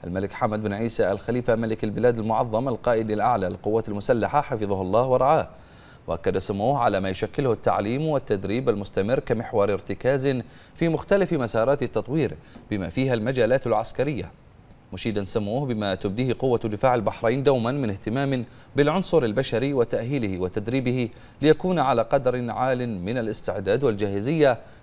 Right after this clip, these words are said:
للقيام بالمهام الوطنية النبيلة في الدفاع عن الوطن وصون مكتسباته، مشيرا سموه إلى ما يتميز به منتسبو القوات المسلحة من جاهزية وكفاءة تعكس حرص أبناء البحرين على مواكبة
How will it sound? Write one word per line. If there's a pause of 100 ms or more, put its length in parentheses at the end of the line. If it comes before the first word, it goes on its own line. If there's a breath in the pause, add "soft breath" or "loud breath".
للقيام
بالمهام
الوطنية
النبيلة (260 loud breath)
في
الدفاع
عن
الوطن
وصون
مكتسباته، (640 loud breath)
مشيرا
سموه
إلى
ما
يتميز
به
منتسبو
القوات
المسلحة
من
جاهزية
وكفاءة (380 loud breath)
تعكس
حرص
أبناء
البحرين
على
مواكبة